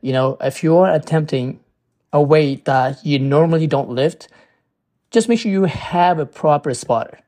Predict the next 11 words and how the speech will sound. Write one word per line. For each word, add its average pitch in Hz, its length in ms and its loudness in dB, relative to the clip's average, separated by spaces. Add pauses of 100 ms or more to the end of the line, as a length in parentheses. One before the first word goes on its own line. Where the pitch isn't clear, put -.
(320)
you 127 120 -4
know? 156 160 -2 (880)
Anyone 226 420 4
at 180 160 0
the 165 120 2
gym 131 420 -4 (220)
is 147 220 0
willing 160 500 2
to - 140 -6
help 143 280 -2
you, 117 320 -6